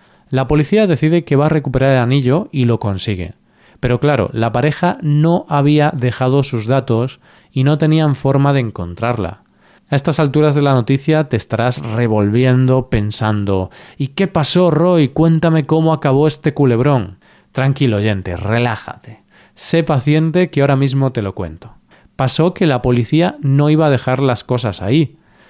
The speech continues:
Resulta que el momento en el que la pareja pierde el anillo fue grabado por las cámaras de seguridad. Así que la policía decidió usar las redes sociales y colgaron en Twitter una foto de ellos y del anillo ya recuperado.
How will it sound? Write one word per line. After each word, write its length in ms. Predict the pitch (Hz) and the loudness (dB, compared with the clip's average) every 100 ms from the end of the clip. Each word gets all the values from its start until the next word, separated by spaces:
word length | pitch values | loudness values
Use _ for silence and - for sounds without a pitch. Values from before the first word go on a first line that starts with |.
| _ - | _ -6
Resulta 580 | 127 120 160 175 135 117 | -4 0 0 0 -2 -4
que 100 | 127 | -4
el 100 | 113 | -2
momento 560 | 117 139 151 135 101 | 0 0 0 -2 -6
en 120 | 98 104 | -6 -6
el 200 | 104 - | -8 -6
que 140 | 113 | -4
la 140 | 107 | -2
pareja 360 | 110 127 131 139 | -2 -2 0 0
pierde 260 | 139 123 123 | 0 0 0
el 80 | |
anillo 460 | 117 123 147 123 156 | 2 2 2 2 0
fue 320 | - - 151 | -2 -2 0
grabado 480 | 151 143 139 156 160 | 2 2 2 0 0
por 180 | 143 117 | 0 0
las 320 | 113 110 - | 0 0 -2
cámaras 440 | - 131 143 143 | -2 0 2 0
de 100 | 123 | -2
seguridad. 560 | 113 101 101 127 117 - _ - - _ | -4 -4 0 0 0 -4 _ -20 -20 _
Así 260 | 127 - | -2 0
que 80 | 156 | 2
la 140 | 170 151 | 0 2
policía 480 | 147 139 165 160 | 0 2 2 2
decidió 360 | 151 117 110 135 | 0 -2 0 0
usar 360 | 135 - 131 101 | 2 0 -2 -2
las 200 | 101 98 | -4 0
redes 240 | 123 135 | 0 2
sociales 640 | 143 131 156 131 135 170 - | 0 0 2 2 0 -2 -6
y 100 | 143 | -4
colgaron 400 | 143 139 156 175 | 0 2 2 2
en 140 | 151 | 0
Twitter 360 | 131 147 143 151 | 2 0 2 2
una 180 | 147 135 | 2 0
foto 340 | - 135 131 | -2 0 2
de 120 | 117 | 2
ellos 400 | 139 165 156 - - | 2 2 0 -2 -4
y 140 | 139 | 0
del 180 | 139 156 | 2 2
anillo 380 | 147 139 135 139 | 4 4 2 2
ya 160 | 123 | 2
recuperado. 680 | 120 120 120 98 113 104 101 | 0 -2 -4 -2 -2 -2 -6